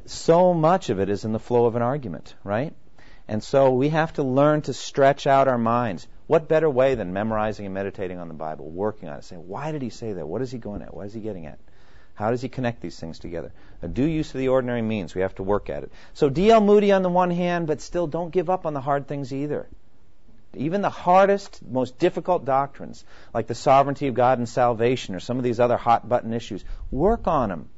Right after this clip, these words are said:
Work on 'em. I think people give up too easily sometimes. All right, why then do people misunderstand Scripture? If the Scripture's clear, why does it happen? Why does it happen? Number one, it's, we gotta say first, it's not because there's something wrong with the Bible.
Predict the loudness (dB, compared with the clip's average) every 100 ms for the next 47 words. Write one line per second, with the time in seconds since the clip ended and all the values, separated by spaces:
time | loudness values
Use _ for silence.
0 | -16 -16 -14 -16 -16 -16 -4 -2 -2 -4
1 | -4 -4 -6 -6 -4 -2 -2 -4 -6 -6
2 | -8 -12 -12 -12 -12 -14 -14 -16 -16 -16
3 | -16 -16 -14 -16 -16 -16 -14 -14 -12 -12
4 | -12 -14 -12 6 10 10 8 8 10 10
5 | 6 6 4 6 2 2 -2 -8 -16 -2
6 | -2 4 2 4 4 4 2 0 0 -2
7 | -4 -4 -4 -6 -4 -6 -4 -4 0 0
8 | 0 -8 -8 -4 0 2 4 4 4 2
9 | -2 -2 -4 -4 -10 -14 -16 -16 -16 -16
10 | 2 6 8 6 2 2 2 2 6 8
11 | 6 6 0 -2 -10 -4 0 2 4 4
12 | 4 4 2 2 -4 -4 2 2 2 -2
13 | -2 0 0 -6 -4 -4 -4 -4 -2 -2
14 | -4 -8 -10 -12 -12 -12 -16